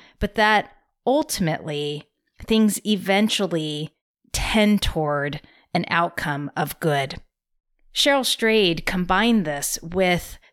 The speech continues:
the philosophy that her mother instilled in her, which was to look for the beautiful things in the world. And it inspired her term of this tiny, beautiful things, to search for those tiny, beautiful things out in the world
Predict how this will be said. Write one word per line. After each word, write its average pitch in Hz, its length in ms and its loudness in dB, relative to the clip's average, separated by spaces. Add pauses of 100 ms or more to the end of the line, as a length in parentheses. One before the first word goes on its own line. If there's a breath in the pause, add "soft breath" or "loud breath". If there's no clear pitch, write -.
the 185 80 -2
philosophy 175 920 -4
that 160 140 -4
her 180 140 -4
mother 185 380 2
instilled 156 540 -4
in 147 140 -4
her, 143 260 -2
which 156 340 -2
was 185 440 0 (280 loud breath)
to - 160 -2
look 196 320 0
for 165 400 0
the 160 160 -4
beautiful 170 500 -2
things 147 380 -6
in 147 100 -4
the 147 80 -4
world. 147 420 -4 (200 loud breath)
And 190 160 0
it 185 120 2
inspired 180 720 2
her 160 460 -2 (300 loud breath)
term 185 480 2
of 160 120 -6
this 156 220 -4
tiny, 160 420 0
beautiful 160 420 -4
things, 147 580 -8 (420 loud breath)
to 220 100 0
search 247 480 2
for 160 300 0
those 160 260 -2
tiny, 202 500 2
beautiful 165 400 -4
things 170 380 -2
out 143 180 -2
in 139 120 -6
the 139 60 -6
world 135 400 -6